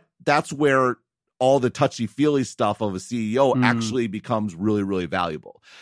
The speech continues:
Speaker 1: And, you know, so that's one. So Chapek didn't handle that well. He didn't handle the recent earnings well. And then, you know, there was that whole controversy in Florida, the Don't Say Gay bill. Like, just, like, again, a very difficult situation where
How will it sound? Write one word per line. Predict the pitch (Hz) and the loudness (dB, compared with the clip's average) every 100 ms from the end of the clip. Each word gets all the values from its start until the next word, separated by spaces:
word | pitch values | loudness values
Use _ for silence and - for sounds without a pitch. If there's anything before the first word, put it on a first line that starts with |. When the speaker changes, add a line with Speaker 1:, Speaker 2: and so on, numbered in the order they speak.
| - _ | -20 _
Speaker 1:
And, | 160 156 147 120 _ _ _ | 0 2 0 -4 _ _ _
you | 147 | 2
know, | 143 | 4
so | 123 151 | 4 4
that's | 165 196 | 4 2
one. | 151 104 85 95 | -2 -2 -2 -8
So | - 156 139 | 2 4 4
Chapek | - 180 185 175 - _ | 2 0 4 2 0 _
didn't | 135 135 | -6 -4
handle | 120 117 110 | -4 -4 -4
that | 92 87 | -4 -4
well. | 71 71 76 _ _ | -6 -10 -12 _ _
He | 127 | -2
didn't | 135 190 | 0 0
handle | 175 160 151 139 | 0 0 0 0
the | 117 | -2
recent | 120 113 104 - | -4 -4 -10 -4
earnings | 107 110 95 85 | -2 -2 -4 -8
well. | 73 69 73 90 _ _ _ - | -10 -8 -8 -12 _ _ _ -4
And | 135 | 0
then, | 147 147 147 139 | 2 2 2 -6
you | 131 123 | -2 2
know, | 110 110 | 2 0
there | 107 98 117 117 | -6 -6 -2 0
was | 120 | 0
that | 104 101 | -2 0
whole | 131 | 2
controversy | 131 127 120 113 107 | 2 -2 -2 -4 -4
in | 92 | -10
Florida, | - 165 170 160 | 0 6 6 4
the | 135 | 0
Don't | 110 | -4
Say | 101 95 | -4 -4
Gay | 147 156 | -2 0
bill. | 156 151 | 2 4
Like, | 143 | 2
just, | 120 170 - | 2 -2 0
like, | 160 - _ _ | -2 -2 _ _
again, | - 156 202 135 | -2 4 2 4
a | |
very | 127 170 214 220 | 0 4 2 0
difficult | - 151 - 151 143 | 0 -2 0 -2 -2
situation | 139 127 101 104 - 151 | -4 -4 -2 -2 -2 0
where | 135 120 113 | 2 0 -2